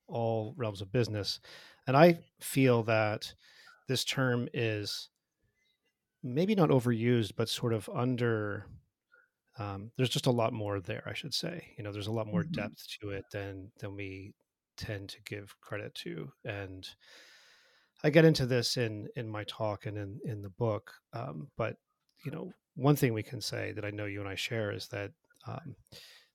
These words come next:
Speaker 1: the term ecosystem, of course, is, uh, originated with living things, with living systems. And so it
Speaker 2: Mm-hmm.
Speaker 1: connotes, um, things like growth and disruption and resilience.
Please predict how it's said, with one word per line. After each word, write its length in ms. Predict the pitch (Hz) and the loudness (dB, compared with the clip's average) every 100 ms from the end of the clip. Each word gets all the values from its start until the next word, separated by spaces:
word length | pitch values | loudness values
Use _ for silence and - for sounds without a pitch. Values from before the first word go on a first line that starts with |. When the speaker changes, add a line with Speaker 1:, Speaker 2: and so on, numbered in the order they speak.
| - | -8
Speaker 1:
the 60 | |
term 180 | - 135 | 2 4
ecosystem, 500 | 131 135 123 120 120 | 4 2 -4 -4 -4
of 80 | 117 | -6
course, 380 | - 135 117 - - | -2 -2 0 -4 -4
is, 520 | 127 113 104 - - - _ _ _ _ _ - | -4 -2 -4 -6 -10 -14 _ _ _ _ _ -12
uh, 240 | 117 135 214 - _ 190 - | -10 -10 -12 -16 _ -14 -8
originated 840 | 117 139 165 120 101 104 107 - - _ _ - | -2 0 2 0 -2 -6 -6 -8 -12 _ _ -6
with 240 | 120 104 | -4 -2
living 340 | 123 113 104 104 | -2 -2 -2 -6
things, 420 | 135 104 110 - | -4 -4 -6 -8
with 180 | 117 - | -8 -4
living 340 | 117 110 107 | -4 -4 -4
systems. 760 | - 98 - - - 131 - - - | -6 -8 -8 -10 -12 -10 -10 -10 -10
And 480 | 107 107 98 98 185 | -8 -6 -8 -6 -6
so 220 | - - | -6 -4
it 100 | 165 | -4
Speaker 2:
Mm-hmm. 40 | |
Speaker 1:
connotes, 760 | - 113 107 107 104 - - - _ - - _ | -6 -8 -6 -6 -6 -8 -10 -12 _ -20 -20 _
um, 420 | 110 107 101 113 113 _ - | -10 -8 -10 -14 -20 _ -14
things 320 | 110 104 - | -10 -8 -8
like 220 | 110 - - | -8 -10 -4
growth 520 | 127 131 123 110 - - | 4 6 6 0 -8 -8
and 300 | 110 101 98 | -6 -6 -8
disruption 720 | 110 - 117 - - 113 113 | -10 -4 -4 -2 -2 -2 0
and 160 | 101 101 | -4 -4
resilience. 920 | 95 117 123 113 113 110 117 - | -2 2 2 2 0 -2 -4 -4